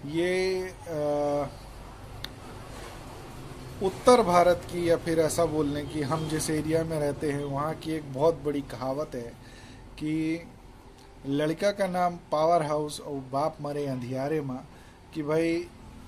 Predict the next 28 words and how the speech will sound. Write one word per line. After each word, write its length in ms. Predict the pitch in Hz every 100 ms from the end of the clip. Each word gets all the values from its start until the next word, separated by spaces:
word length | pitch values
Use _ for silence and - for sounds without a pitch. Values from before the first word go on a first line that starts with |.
| -
बाप 400 | 143 131 143 156 -
ने 200 | 180 180
जो 260 | 156 180
भी 140 | 185 196
किया 360 | - 190 190
था 540 | 185 175 175 185 185 190 - - - - - 156
या 100 | 165
फिर 160 | 175
जो 280 | 165 156 185
भी 180 | 185 180
है 420 | 143 170 156 131 - - - - - 151
उसको 400 | 143 - 185 175
बेटा 680 | 160 156 175 160 143 156 - - - - - - - - - - - - - - - - - - - - -
मिटा 460 | 156 175 175 180 175
रहा 140 | 160
है, 260 | 143 135 139
मिटा 340 | 156 170 170
रहा 160 | 170 160
है 220 | 160 160
in 60 |
the 140 | 156 160
sense 240 | 160 147
कि 340 | - 160 156 147 - - - - - - -
नाम 360 | 147 143 160 175
खराब 360 | - 160 156 - 151
कर 100 | 135
रहा 180 | 143
है 160 | 139 135